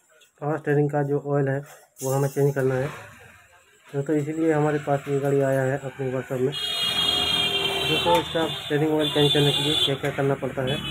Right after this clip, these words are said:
मैं आपको दिखा रहा हूँ। तो यहाँ पे देखिए दोस्तों, हमने bonnet को खोल दी है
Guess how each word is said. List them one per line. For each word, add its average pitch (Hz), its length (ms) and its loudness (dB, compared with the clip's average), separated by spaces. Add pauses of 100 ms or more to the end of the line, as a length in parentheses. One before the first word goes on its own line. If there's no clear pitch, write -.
मैं 131 160 -6
आपको 131 240 -6
दिखा 127 180 0
रहा 131 120 0
हूँ। 131 160 0 (1500)
तो 143 80 -4
यहाँ 151 140 2
पे 160 120 -4
देखिए 156 240 -4
दोस्तों, 147 280 -2
हमने 147 200 2
bonnet 143 280 0
को - 140 -14
खोल 143 160 -2
दी 139 100 2
है 139 160 -2